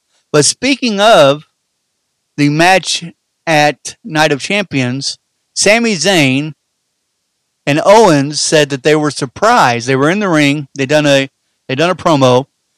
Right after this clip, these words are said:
Said they were surprised to find out this past Friday that they'll be defending the tag titles against Roman Reigns and Solo Sikoa at Night of Champions. He says, "While on paper it seems like a massive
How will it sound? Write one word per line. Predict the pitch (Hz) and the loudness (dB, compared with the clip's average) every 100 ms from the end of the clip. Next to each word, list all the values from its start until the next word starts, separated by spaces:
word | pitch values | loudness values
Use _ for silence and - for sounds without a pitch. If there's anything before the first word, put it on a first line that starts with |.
| _ _ _ | _ _ _
Said | - 185 | -2 2
they | 180 | 4
were | 185 180 | 6 4
surprised | - 151 214 226 202 | 0 0 2 4 0
to | 185 | -2
find | 202 202 185 | 0 2 2
out | 160 160 | 2 0
this | 170 | -6
past | - 175 160 | 0 0 0
Friday | 165 139 139 | 0 0 0
that | 139 131 | -4 -2
they'll | 147 | -2
be | 147 | -2
defending | 160 143 160 170 170 165 | -6 -6 -4 -2 -4 -2
the | 160 156 151 147 139 - | 0 2 2 0 -4 0
tag | 165 175 | 2 2
titles | - 147 127 131 143 - _ _ _ - | 2 2 2 0 -4 -12 _ _ _ -4
against | 131 139 - | 0 0 0
Roman | 143 160 190 | 0 2 2
Reigns | 160 143 143 143 - - | 0 2 0 -4 -10 -6
and | 143 | -6
Solo | 131 - 156 147 147 | -6 -2 2 2 2
Sikoa | - - 214 143 117 - _ _ _ 139 | 0 -2 2 2 0 -6 _ _ _ -4
at | |
Night | 135 135 | 0 0
of | 139 | 0
Champions. | - 190 - 123 120 - _ _ _ _ _ _ _ _ _ - | -2 -2 -2 -6 -8 -16 _ _ _ _ _ _ _ _ _ -2
He | |
says, | 160 220 220 190 | 0 4 4 4
"While | 190 180 | 2 4
on | 175 | 0
paper | 175 233 240 208 | -2 -4 -2 -2
it | |
seems | 175 214 208 | -2 -6 -4
like | 190 160 | -4 -2
a | |
massive | 156 175 170 156 | -2 -2 -2 -6